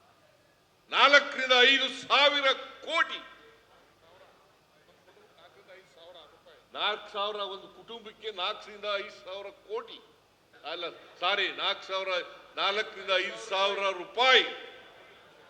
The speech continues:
ಒಂದು ಕುಟುಂಬಕ್ಕೆ, ಒಂದು ತಿಂಗಳಿಗೆ. ವರ್ಷಕ್ಕೆ ಸುಮಾರು ಐವತ್ತರಿಂದ ಅರವತ್ತು ಸಾವಿರ ರೂಪಾಯಿ.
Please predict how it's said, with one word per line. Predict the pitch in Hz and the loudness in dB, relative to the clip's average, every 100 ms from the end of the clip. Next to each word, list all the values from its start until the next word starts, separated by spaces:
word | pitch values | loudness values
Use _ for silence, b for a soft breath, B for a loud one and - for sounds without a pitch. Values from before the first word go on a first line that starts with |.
| - - - _ _ _ _ _ 131 | -20 -20 -20 _ _ _ _ _ -16
ಒಂದು | 143 - | -16 -18
ಕುಟುಂಬಕ್ಕೆ, | 143 160 156 131 - - - _ _ _ _ _ _ _ _ _ _ _ _ _ _ _ _ _ _ 160 | -16 -14 -14 -16 -18 -20 -20 _ _ _ _ _ _ _ _ _ _ _ _ _ _ _ _ _ _ -12
ಒಂದು | 185 - | -12 -14
ತಿಂಗಳಿಗೆ. | 196 196 185 151 95 - - _ _ _ _ _ _ _ _ _ - | -6 -2 -2 -4 -8 -14 -20 _ _ _ _ _ _ _ _ _ -10
ವರ್ಷಕ್ಕೆ | 185 - 233 240 - 240 277 285 - - - - _ _ _ - _ _ _ _ _ _ _ _ _ _ _ _ | -10 -6 -8 -8 0 4 6 4 -6 -16 -20 -20 _ _ _ -20 _ _ _ _ _ _ _ _ _ _ _ _
ಸುಮಾರು | 170 214 214 202 | -6 -2 0 -2
ಐವತ್ತರಿಂದ | 208 240 247 240 233 226 | -2 0 -2 -6 -8 -4
ಅರವತ್ತು | 226 220 247 247 - 240 | -2 0 0 -2 -8 -12
ಸಾವಿರ | - - 208 254 262 254 | -12 -4 0 2 2 2
ರೂಪಾಯಿ. | 240 233 233 - 262 262 190 | 0 0 -6 0 4 4 0